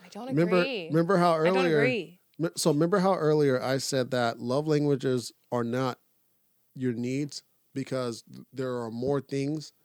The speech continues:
Speaker 2: that involve, that are in w-, a relationship that make
Speaker 1: Mm-hmm.
Speaker 2: up whether a relationship can work or not.
Speaker 1: Mm-hmm.
Speaker 2: And we talked about how they treat waiter and how they treat people.
Speaker 1: Mm-hmm.
Speaker 2: Once again, kids, circumstances, right? That, that's not a love language. Being broke is not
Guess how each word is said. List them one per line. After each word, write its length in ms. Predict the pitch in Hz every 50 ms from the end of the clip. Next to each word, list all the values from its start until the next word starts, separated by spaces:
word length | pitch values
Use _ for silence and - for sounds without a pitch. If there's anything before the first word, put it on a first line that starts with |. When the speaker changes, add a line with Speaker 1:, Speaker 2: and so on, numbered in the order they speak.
| _ _ _ _ _ _ _ _ _ _
Speaker 2:
that 220 | - 135 135 - 117
involve, 480 | 127 117 101 107 123 127 135 139 - -
that 180 | 143 135 123 113
are 80 | 117 -
in 300 | - 127 135 143 143 135
w-, 100 | 135 -
a 100 | - 131
relationship 600 | 120 117 120 117 127 131 - - - 143 131 - - _
that 260 | - 127 120 113 - 120
make 280 | 117 120 123 131 131 131
Speaker 1:
Mm-hmm. 80 | 131
Speaker 2:
up 160 | 131 127 294 - _ _ _ _ _ - - - -
whether 280 | 120 123 123 127 139
a 20 | 127
relationship 520 | 127 117 113 120 127 - - 127 - -
can 200 | - - 120 113
work 280 | 107 110 117 127 - -
or 40 |
not. 280 | 147 147 156 165 175 - - - -
Speaker 1:
Mm-hmm. 280 | 247 254 277 269 285 -
Speaker 2:
And 120 | 117 117
we 80 | 117 117
talked 300 | - - 117 113 - -
about 240 | 107 120 117 110 104
how 160 | 113 113 113
they 140 | 110 113 107
treat 240 | - - - 113 101
waiter 600 | 95 113 135 147 156 151 143 147 147 143 147 147 139
and 120 | 127 117
how 160 | 110 117 113
they 120 | 107 113 110
treat 260 | - - - 139 - -
people. 440 | - 143 135 - 143 139 135 135 - 269
Speaker 1:
Mm-hmm. 200 | 269 277 294 320 311 -
Speaker 2:
Once 180 | 110 107 - 110
again, 240 | 98 143 160 147
kids, 500 | 123 - - 139 160 - 104 104 - - - _ _ _ _ _
circumstances, 880 | - - - 143 160 160 165 139 120 - 127 120 - - 107 - - - - _ _ _
right? 240 | - 117 131 147 - - - _ _ _ _ _
That, 180 | 123 131 - -
that's 220 | 131 143 143 -
not 80 | 180 175
a 40 |
love 280 | 139 120 113 123 151 143
language. 420 | 123 113 107 110 123 131 - - - _
Being 220 | - 120 143 160 139
broke 340 | 113 123 127 160 160 - -
is 140 | 120 -
not 240 | - 135 123 117 107